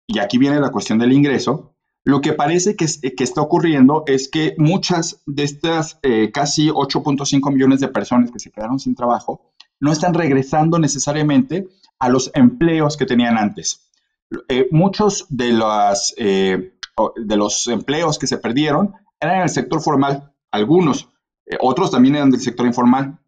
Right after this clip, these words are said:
pero parece que quienes estaban ocupando en el sector formal perdieron muchos de sus trabajos, de tal manera que las personas que están regresando a trabajar lo están haciendo en empleos informales, con menores remuneraciones.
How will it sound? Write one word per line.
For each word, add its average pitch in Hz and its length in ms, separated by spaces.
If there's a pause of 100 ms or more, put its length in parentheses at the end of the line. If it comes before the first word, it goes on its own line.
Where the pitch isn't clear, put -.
(120)
pero 135 200
parece 160 540
que 139 120
quienes 123 280
estaban 185 300
ocupando 156 400
en 151 60
el 135 60
sector 131 420
formal 143 440 (280)
perdieron 160 580
muchos 165 260
de 143 60
sus 127 200
trabajos, - 500 (160)
de 123 140
tal 165 140
manera 170 340
que 147 80
las 123 120
personas 156 360
que 139 80
están 156 160
regresando 151 480
a - 20
trabajar 135 560 (300)
lo 120 100
están 147 200
haciendo 156 380
en 160 60
empleos 135 420
informales, 147 760 (360)
con 202 340
menores 135 400
remuneraciones. 131 840